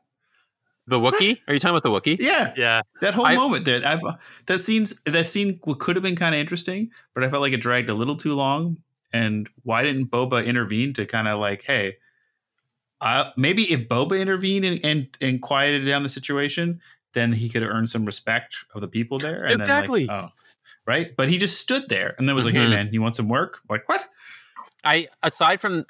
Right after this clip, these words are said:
Speaker 1: that being poorly written, I do enjoy the Wookiee.
Speaker 2: Oh, I do too. I think the Wookiee's great, but I think he's a little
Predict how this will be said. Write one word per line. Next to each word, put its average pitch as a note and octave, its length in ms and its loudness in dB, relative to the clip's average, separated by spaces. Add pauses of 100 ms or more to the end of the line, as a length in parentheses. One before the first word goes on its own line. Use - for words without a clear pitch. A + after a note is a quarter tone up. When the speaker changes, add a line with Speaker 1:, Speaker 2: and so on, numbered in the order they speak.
Speaker 1:
that B2 240 4
being B2+ 200 2
poorly A#2 240 2
written, A2 300 0
I A2+ 140 4
do B2+ 160 2
enjoy G#2+ 280 2
the G2+ 100 2
Wookiee. F#2 360 0 (1120)
Speaker 2:
Oh, F3 80 2
I F#4+ 120 2
do - 120 2
too. C#3+ 220 2
I C3 60 4
think G3 120 0
the D#3+ 80 0
Wookiee's C3 240 -2
great, A#2+ 220 -4
but A#2 80 -2
I A#2 60 2
think C#3 180 -4
he's B2 140 0
a A#2+ 40 -2
little A2+ 420 -2